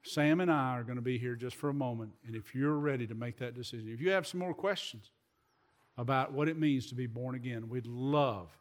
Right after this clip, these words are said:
it would give us great joy,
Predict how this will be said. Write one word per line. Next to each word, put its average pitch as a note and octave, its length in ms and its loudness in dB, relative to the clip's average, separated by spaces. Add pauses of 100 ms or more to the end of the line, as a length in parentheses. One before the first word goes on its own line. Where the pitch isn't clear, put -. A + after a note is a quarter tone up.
(100)
it D3 120 0
would C3 280 -2
give D3 300 4
us D3 360 -2
great D#3 500 4
joy, D#3+ 460 -2